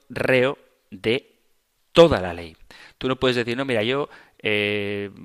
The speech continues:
voy a misa, doy limosna,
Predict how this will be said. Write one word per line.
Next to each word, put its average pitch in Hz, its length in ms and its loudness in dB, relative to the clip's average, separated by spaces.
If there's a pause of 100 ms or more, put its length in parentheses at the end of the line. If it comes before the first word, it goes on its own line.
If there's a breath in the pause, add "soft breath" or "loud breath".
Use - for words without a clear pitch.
(220)
voy 101 760 -4
a 131 80 4
misa, 131 760 -4 (400 soft breath)
doy 113 320 -2
limosna, 127 880 -8